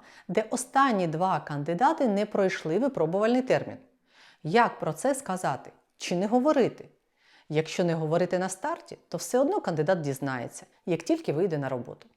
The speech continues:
Це точно не варіант. Тоді потрібно сказати правду. А її точно потрібно сказати, бо якщо не всі можуть вижити з одним з керівників вашої компанії, то про це потрібно попереджати.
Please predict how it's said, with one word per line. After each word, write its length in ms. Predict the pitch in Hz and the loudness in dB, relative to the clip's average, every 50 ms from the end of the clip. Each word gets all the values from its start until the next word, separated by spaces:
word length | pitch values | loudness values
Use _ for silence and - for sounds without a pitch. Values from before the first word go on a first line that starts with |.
| _ _ _ _ - _ _ _ | _ _ _ _ -20 _ _ _
Це 240 | - - - 170 156 | -10 -6 -4 -4 -2
точно 520 | - - 151 190 214 - - - 311 320 - - | -2 0 0 0 0 -2 -4 -4 -6 -4 -4 -4
не 240 | 160 151 139 139 139 | -4 -2 -2 -2 0
варіант. 500 | 151 147 139 107 - - - - - _ _ _ _ _ _ _ _ _ _ _ _ _ _ - | 0 -2 -2 -4 -6 -8 -16 -20 -20 _ _ _ _ _ _ _ _ _ _ _ _ _ _ -2
Тоді 400 | - 147 131 127 - 170 247 285 | 0 0 0 0 0 -2 -2 0
потрібно 460 | - 208 175 - 302 339 320 269 240 | 0 0 2 4 4 4 6 4 4
сказати 420 | - - 190 180 233 262 - 294 | 2 0 0 0 0 0 0 -2
правду. 460 | - - 202 175 139 127 139 143 - - _ _ _ _ _ _ _ - - - - - - - _ - | -2 0 0 0 0 0 -2 -6 -12 -14 _ _ _ _ _ _ _ -18 -18 -18 -20 -20 -20 -20 _ -6
А 80 | 220 | -4
її 160 | 220 220 226 247 | -2 -2 -2 -4
точно 480 | 247 - 208 151 147 - - 160 135 | -4 -2 -4 -4 -4 -4 -8 -8 -6
потрібно 420 | - 151 151 180 - 185 156 147 143 | -6 -4 -4 -2 -2 0 0 -2 -2
сказати, 460 | - - - 240 320 302 - 185 165 | -2 -2 -2 -2 -2 -2 -2 -2 -2
бо 120 | 170 202 | 0 0
якщо 260 | 214 220 - - 262 | 0 0 0 0 2
не 140 | 247 254 269 | 4 4 4
всі 300 | 262 262 - - 240 202 | 4 2 0 0 0 0
можуть 400 | 185 180 175 170 180 170 - - | 2 0 0 0 -2 -4 -2 0
вижити 340 | 214 196 156 160 156 - 160 | 2 2 2 2 0 -2 -2
з 140 | 151 - - - | -4 -4 -4 -4
одним 360 | 196 175 175 202 190 156 143 | -4 -2 0 0 0 -2 -2
з 80 | - | -2
керівників 500 | - - 151 156 151 170 170 175 170 147 | -2 -2 -2 0 0 -2 -2 -2 -2 -2
вашої 320 | 139 135 139 - - 190 190 | 0 -2 -2 -2 -2 -2 2
компанії, 540 | - 302 320 311 370 370 381 370 359 359 359 - - _ _ _ - - - _ _ | 2 2 4 4 4 4 4 4 0 -2 -4 -8 -18 _ _ _ -20 -20 -20 _ _
то 140 | - 185 165 | 0 0 2
про 180 | - - 170 156 | 2 2 -2 -2
це 320 | 160 - - 262 320 381 - - | -2 -2 0 0 0 0 -2 -6
потрібно 440 | - 143 - 208 240 254 247 208 160 | -8 -6 -4 -2 0 0 0 0 -2
попереджати. 800 | - - 196 208 - 165 147 143 139 135 - - - - - | -4 -4 -4 -4 -2 -2 -4 -4 -6 -8 -10 -10 -10 -12 -14